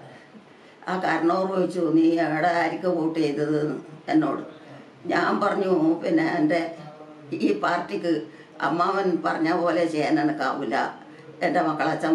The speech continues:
പറഞ്ഞ കണക്ക് ഞാൻ ചെയ്തു" എന്ന് അമ്മാവനോട് പറഞ്ഞു. അമ്മാവൻ കോൺഗ്രസ്സുകാരനാണ് അന്ന്. ഇവിടെ അമ്മമ്മു, അമ്മാവൻ, വലിയൊരു പ്ലാന്താട്ടൻ,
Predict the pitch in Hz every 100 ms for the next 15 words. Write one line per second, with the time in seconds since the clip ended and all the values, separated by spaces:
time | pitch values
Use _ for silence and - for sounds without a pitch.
0 | 151 143 151 147 147 147 156 156 139 151
1 | 151 165 - 151 151 175 175 143 - 170
2 | 160 151 - - - - 165 185 196 165
3 | 131 147 156 156 147 - 160 - - -
4 | - 165 143 - - - - - - 151
5 | 160 170 151 147 160 156 160 165 165 -
6 | - - - - 135 165 165 170 165 165
7 | 160 - - 165 160 170 165 156 151 160
8 | 156 151 147